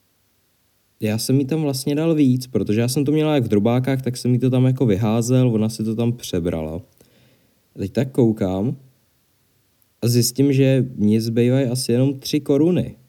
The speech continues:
místo těch sedmi, který potřebuju na autobus. Tak jsem tak šel jako potom ještě dovnitř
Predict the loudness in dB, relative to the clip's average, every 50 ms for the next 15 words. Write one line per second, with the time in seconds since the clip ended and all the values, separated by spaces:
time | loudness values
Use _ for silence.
0 | _ _ _ _ _ -6 -6 -4 -2 -2 0 0 0 0 0 0 0 2 2 4
1 | 2 2 2 2 2 2 2 0 -2 0 2 2 4 4 4 4 2 2 2 0
2 | 0 0 0 -2 -6 -8 -14 _ _ _ _ _ _ _ _ _ _ _ _ _
3 | _ _ _ _ _ _ _ _ _ _ _ _ -4 -4 -4 0 2 2 2 2
4 | 2 0 -2 -2 -2 -2 0 0 0 0 0 -2 -2 -2 -2 0 0 0 0 0
5 | 0 -2 -2 0 2 4 4 4 4 2 0 -2 -6 -10 -12 -18 -20